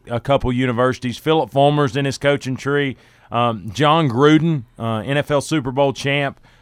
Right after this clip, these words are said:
uh, and then really good developer of talent. Walt Harris, uh, Jimmy Johnson, uh, one of the few guys who's a national champion in college and a Super Bowl champion in the pros. Uh, let's go on down through here. Randy Sanders, Jackie Sherrill,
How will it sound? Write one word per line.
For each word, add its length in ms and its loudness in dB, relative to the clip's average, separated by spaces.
uh, 60 -8
and 320 -4
then 360 -4
really 360 2
good 180 -2
developer 540 0
of 80 -6
talent. 420 -2
Walt 320 4
Harris, 560 2
uh, 200 -2
Jimmy 380 2
Johnson, 680 0
uh, 320 -4
one 180 0
of 60 -4
the 80 -6
few 340 -2
guys 320 4
who's 180 -4
a 60 -2
national 400 -2
champion 540 -4
in 160 -2
college 480 4
and 120 2
a 60 -2
Super 320 -2
Bowl 240 0
champion 420 -2
in 120 -2
the 80 -6
pros. 420 0
Uh, 360 -4
let's 460 -18
go 200 -4
on 200 -2
down 240 -4
through 140 -2
here. 120 -2
Randy 320 -2
Sanders, 560 -4
Jackie 480 0
Sherrill, 580 -2